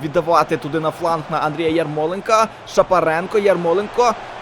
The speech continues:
Ярмоленко з м'ячем відпасовує на Караваєва. Караваєв знаходить Шапаренка. Шапаренка, можливо, з цієї відстані можна пробити. Микола розвертається, знаходить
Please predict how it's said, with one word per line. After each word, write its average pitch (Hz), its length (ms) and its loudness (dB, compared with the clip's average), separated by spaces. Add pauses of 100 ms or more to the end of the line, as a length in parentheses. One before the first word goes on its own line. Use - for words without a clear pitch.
(200)
Ярмоленко 175 760 0
з 190 80 -4
м'ячем 226 400 -2
відпасовує 196 460 -2
на 190 100 0
Караваєва. 185 720 2
Караваєв 175 800 0
знаходить 160 520 -4
Шапаренка. 175 520 -2
Шапаренка, 180 460 -4
можливо, 170 340 -4
з 170 40 -6
цієї 170 220 -2
відстані 180 300 -10
можна 175 260 -4
пробити. 160 480 -2
Микола 165 340 0
розвертається, 170 640 -2
знаходить 156 340 -4